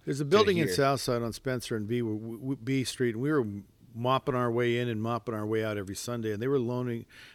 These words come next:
Speaker 1: they were loaning us the building. It was like a five dollar a month rent,
Speaker 2: Mm-hmm.
Speaker 1: uh, with a, with an insurance and a disclaimers, you know, to protect them. And they were letting us use it, but it was a filthy place, and we had to mop our way in, mop our way out. It had posters on the wall about teen pregnancy, about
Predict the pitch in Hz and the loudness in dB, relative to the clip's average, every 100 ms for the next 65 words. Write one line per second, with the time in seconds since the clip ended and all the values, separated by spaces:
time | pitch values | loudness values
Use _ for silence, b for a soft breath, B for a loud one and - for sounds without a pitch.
0 | - 185 127 113 123 127 117 101 - 104 | -4 2 2 4 2 2 -2 -4 -8 -8
1 | 92 107 98 98 113 117 117 104 - 120 | -4 -4 -6 -6 -4 -2 -4 -4 -6 -4
2 | 113 107 104 101 101 104 95 104 107 110 | -2 -2 -4 -4 -6 -8 -8 -8 -8 -8
3 | - 95 92 87 - _ - 123 113 110 | -14 -14 -12 -14 -18 _ -8 -6 -6 -6
4 | 113 117 113 110 101 - 120 120 120 113 | -4 -4 -4 -4 -6 -4 -4 -2 -4 -6
5 | 123 123 - 117 107 107 - 110 107 101 | -6 -6 -4 -4 -4 -6 -6 -6 -6 -8
6 | 101 113 - 117 107 107 98 117 110 107 | -8 -8 -6 -6 -6 -6 -6 -6 -6 -6
7 | 101 - - 113 104 - 110 110 104 B | -10 -14 -8 -8 -6 -8 -8 -8 -10 B
8 | B B B B - 156 160 135 135 131 | B B B B 2 4 4 4 4 2
9 | 117 - 123 113 107 127 139 98 - 113 | -2 -2 -2 -2 0 2 2 0 -4 -4
10 | 101 101 - 107 98 - 113 120 117 104 | -4 -6 -6 -4 -4 -6 -4 -2 -2 -2
11 | 110 107 113 104 110 110 107 104 98 107 | -4 -4 -2 0 0 0 -2 -4 -4 -4
12 | 101 104 101 101 117 107 117 101 - 120 | -2 -2 -4 -2 -2 -2 -2 -4 -4 -4
13 | - 107 113 110 104 107 110 107 104 104 | -4 -6 -4 -4 -4 -4 -4 -4 -4 -6
14 | - 120 110 - 110 110 104 - 113 104 | -6 -8 -6 -4 -4 -6 -8 -6 -4 -4
15 | 107 98 | -6 -8